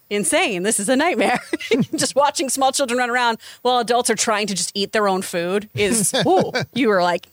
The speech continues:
Speaker 1: "I'm making great choices." So I was talking to them about, "Oh, are you gonna take your kids to see this?" It's, "Oh, it, it's gonna be on streaming." Same kind of thing, right? Of
Speaker 2: Yeah.
Speaker 1: just, "I'll just wait till it's on streaming. That's where all the animated movies go, and it's so much easier for us. If it's a family of four, I gotta get the kids popcorn, and they start screaming. This is easier."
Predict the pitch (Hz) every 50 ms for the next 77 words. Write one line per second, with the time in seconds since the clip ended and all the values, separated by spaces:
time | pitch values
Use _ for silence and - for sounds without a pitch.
0 | _ - - 339 480 587 587 - 554 539 587 605 453 - 480 - - - - -
1 | - - _ _ - - - - - - - - - 392 359 339 339 311 - _
2 | _ _ 254 277 285 277 - 330 311 269 269 285 339 403 370 330 311 - 370 403
3 | 440 403 349 381 349 359 330 - 349 - - 320 285 - 302 - - - 302 -
4 | - 392 440 508 - 208 - 196 - - - 247 233 - - 285 302 302 277 254
5 | 233 226 - - - 254 294 247 - 285 - 302 254 - 359 330 285 320 285 269
6 | - - 302 247 190 - - 185 - _ _ _ _ _ _ _ _ _ _ _
7 | - - - 302 294 294 330 294 269 262 - 339 277 214 185 196 202 202 220 -
8 | 220 220 196 170 226 202 - - - - - - 403 427 403 - 381 440 - -
9 | 415 - 415 381 381 - 403 349 240 190 233 277 - - 320 285 262 240 240 240
10 | 208 156 240 262 262 247 233 220 208 214 208 202 208 180 - 220 214 214 220 -
11 | - 254 240 220 - 226 220 - 220 214 208 - 220 220 214 220 - - - -
12 | - - _ - 226 - 220 - 285 277 269 247 233 214 202 - - 208 208 208
13 | 208 208 196 - - 226 214 226 214 208 196 196 180 - 202 - - 208 180 -
14 | - 240 240 233 226 - - 233 220 196 170 170 - - 247 - - - 269 247
15 | 240 233 226 220 220 220 254 240 226 214 196 170 - - - - - -